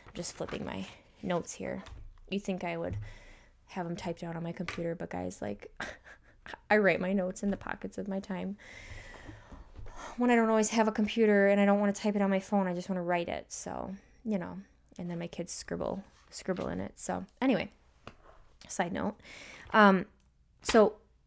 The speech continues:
we're here to make it a lifestyle. We're here to find your fit. We're here to figure out what it is that's gonna move the needle for you, what's gonna move you forward in the direction that you want to go.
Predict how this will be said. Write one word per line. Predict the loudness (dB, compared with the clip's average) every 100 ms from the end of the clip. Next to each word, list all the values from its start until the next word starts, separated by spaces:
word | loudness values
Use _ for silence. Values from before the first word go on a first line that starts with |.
| 0
we're | 4 6
here | 6 4
to | 6
make | 4
it | 4
a |
lifestyle. | 2 2 -2 -8 -12 -14 -20 _ -4
We're | -2
here | 0 0
to |
find | -2 -2 0 0
your | -2
fit. | 0 0 0 _ -8
We're | -8
here | -4 0 0
to | 0 -2 2 2 0 -4 -20 -20 _ _ -4
figure | 0 2 2
out | 6 8 8 6
what | 2 4
it | 4
is | 4 2
that's | -2
gonna | 0 2
move | 4 2
the | 2
needle | 2 2 0
for | -4 -6
you, | -4 -6 -6
what's | -8 -4
gonna | -2
move | 2 2 2
you | -2
forward | -2 -2 0 -2
in | -4
the | -4
direction | -4 -6 -8 -8
that | -8 -8 -12 -20 -20 _ -6
you | 0 2
want | 2 -2
to | -6
go. | -4 -4 -4